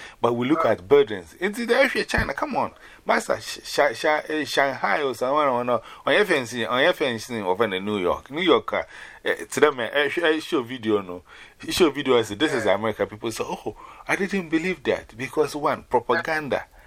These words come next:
Speaker 1: They've been miseducating people now, informing people because the media is always attacking. See, eh, what I believe in there, if there's an artistic management, uh, one, I can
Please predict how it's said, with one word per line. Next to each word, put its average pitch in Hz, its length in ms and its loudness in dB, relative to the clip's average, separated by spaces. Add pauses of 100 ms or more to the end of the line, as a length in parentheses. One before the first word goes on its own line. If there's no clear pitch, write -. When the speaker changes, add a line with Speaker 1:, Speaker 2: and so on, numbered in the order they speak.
(360)
Speaker 1:
They've 113 160 -6
been 120 220 -2
miseducating 113 840 -2
people - 260 -6
now, 107 220 0
informing 107 880 -2
people 107 180 -8
because 107 300 0
the 104 80 2
media 131 420 2 (300)
is - 140 -2
always 110 340 4
attacking. 104 520 -4
See, 113 240 -4 (360)
eh, 85 300 2 (180)
what 151 180 2
I 113 120 4
believe 110 360 -6
in 104 220 -8
there, 98 220 -6 (300)
if 131 300 -4
there's 107 240 2
an 107 120 -2
artistic 151 600 -4
management, 104 600 -4
uh, 80 120 -2
one, 110 320 2 (540)
I 104 100 6
can 110 320 -4